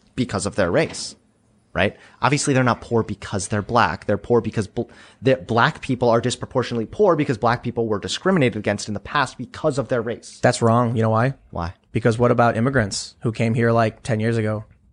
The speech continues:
Speaker 1: That's entirely different, actually. Are you talking about, um, uh, Nigerians?
Speaker 2: Haitians?
Speaker 1: I mean, I, I'm not too familiar with Haitians, but I know Nigerians, for example, are cited a lot of the times as an example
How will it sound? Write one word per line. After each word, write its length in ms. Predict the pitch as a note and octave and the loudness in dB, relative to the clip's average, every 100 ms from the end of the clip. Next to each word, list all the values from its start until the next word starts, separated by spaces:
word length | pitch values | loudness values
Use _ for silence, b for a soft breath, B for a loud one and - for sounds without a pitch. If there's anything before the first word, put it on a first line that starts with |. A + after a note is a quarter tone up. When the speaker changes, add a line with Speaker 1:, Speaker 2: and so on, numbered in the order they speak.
| _ _ b b | _ _ b b
Speaker 1:
That's 200 | - C#3+ | 0 2
entirely 440 | C#3+ C3 C3+ C3+ G#2 | 0 2 2 2 0
different, 260 | C3 A#2 | -2 0
actually. 340 | G#2+ - A2 A2 | -2 -2 0 2
Are 140 | A#2 | 2
you 140 | A#2 A2+ | 2 0
talking 280 | C3+ C3+ A#2 | -2 -2 0
about, 200 | A2+ G#2+ | 2 4
um, 400 | G#2 G2+ G2+ - - - | 2 0 -6 -10 -8 -2
uh, 140 | G#2 | 0
Nigerians? 680 | G2+ G2 A2+ B2+ F#3+ A3+ - _ _ | 0 0 0 2 0 -4 -8 _ _
Speaker 2:
Haitians? 500 | - B2+ C#3 C3+ - B B B | 0 2 0 -2 -10 B B B
Speaker 1:
I 100 | D3 | 2
mean, 180 | C#3+ - | 2 2
I, 180 | A2+ - _ | 0 0 _
I'm 300 | G#2+ A2+ G2 | -2 -2 -2
not 220 | A2+ G#2 | -2 -2
too 100 | - | -2
familiar 260 | A2 G#2+ G2+ | -4 -2 -2
with 100 | F#2 | -2
Haitians, 300 | C3 B2+ G2+ | -4 -2 0
but 140 | A2+ | 2
I 60 | A2+ | 4
know 100 | B2 | 6
Nigerians, 580 | A#2+ G#2+ A#2 D#3 A2 F#2+ | 4 2 2 2 0 -2
for 120 | G2+ | -4
example, 340 | F#2 G2 G2 | -2 -4 0
are 60 | G2 | -2
cited 260 | - G2+ G2 | 2 0 2
a 60 | |
lot 180 | G2 G#2+ | 2 2
of 60 | A#2 | 2
the 80 | |
times 300 | - F#2+ F#2 | -2 -2 -2
as 120 | F#2+ F#2+ | -4 -6
an 60 | |
example 500 | F#2 - F#2+ G2 F#2 | -6 -4 -4 -2 -2